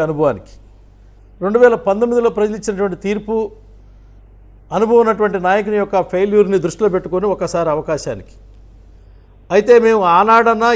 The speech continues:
ఈనాడన్నా ఒకటి, పాలనాపరమైనటువంటి అవినీతి జరిగితే ఖచ్చితంగా దాని ఫలితాలు పాలించిన వారు అనుభవిస్తారు.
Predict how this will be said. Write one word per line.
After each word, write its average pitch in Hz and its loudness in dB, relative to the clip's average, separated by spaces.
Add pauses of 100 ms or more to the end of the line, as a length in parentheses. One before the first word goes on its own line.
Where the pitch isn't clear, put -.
(100)
ఈనాడన్నా 214 0 (100)
ఒకటి, 160 -10 (580)
పాలనాపరమైనటువంటి 214 2 (840)
అవినీతి 202 0 (100)
జరిగితే 196 0 (140)
ఖచ్చితంగా 214 0 (120)
దాని 185 2
ఫలితాలు 185 0 (180)
పాలించిన 175 -4
వారు 165 0 (160)
అనుభవిస్తారు. 165 -4